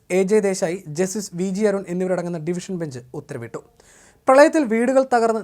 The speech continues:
നാല് വർഷമായി വനത്തിൽ ദുരിത ജീവിതം നയിക്കുന്ന നിലമ്പൂരിൽ പാലവും വീടുകളും തകർന്ന് വനത്തിൽ ഒറ്റപ്പെട്ട ആദിവാസി കുടുംബങ്ങളുടെ പുനരധിവാസത്തിനായി കെ പി സി സി ജനറൽ സെക്രട്ടറി ആര്യാടൻ ഷൗക്കത്തും വാണിയമ്പുഴ കോളനിയിലെ സുധാ വാണിയമ്പുഴയുമാണ് പൊതുതാൽപര്യ ഹർജിയുമായി ഹൈക്കോടതിയെ സമീപിച്ചത്.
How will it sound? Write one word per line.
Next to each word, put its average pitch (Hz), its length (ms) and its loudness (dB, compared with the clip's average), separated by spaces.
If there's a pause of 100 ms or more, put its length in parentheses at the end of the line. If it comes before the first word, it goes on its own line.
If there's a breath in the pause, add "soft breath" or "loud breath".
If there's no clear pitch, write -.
(160)
നാല് 214 260 2
വർഷമായി 202 380 -4
വനത്തിൽ 175 300 -4 (100)
ദുരിത 180 200 0 (100)
ജീവിതം 180 260 -2
നയിക്കുന്ന 170 280 -8 (100)
നിലമ്പൂരിൽ 160 380 -4 (760 soft breath)
പാലവും 240 360 8
വീടുകളും 220 340 6
തകർന്ന് 202 280 -2 (100)
വനത്തിൽ 190 300 -2
ഒറ്റപ്പെട്ട 196 400 -4
ആദിവാസി 202 400 2
കുടുംബങ്ങളുടെ 185 500 -2
പുനരധിവാസത്തിനായി 190 760 -2 (400 soft breath)
കെ 262 160 6
പി 294 120 2
സി 302 140 2
സി 285 60 2 (100)
ജനറൽ 233 280 2
സെക്രട്ടറി 208 280 -2 (160)
ആര്യാടൻ 202 360 2
ഷൗക്കത്തും 175 400 -2 (140)
വാണിയമ്പുഴ 196 460 2 (100)
കോളനിയിലെ 180 440 0 (380 soft breath)
സുധാ 269 280 8
വാണിയമ്പുഴയുമാണ് 226 760 4
പൊതുതാൽപര്യ 220 540 4
ഹർജിയുമായി 180 440 -4 (120)
ഹൈക്കോടതിയെ 175 520 0
സമീപിച്ചത്. 139 420 -10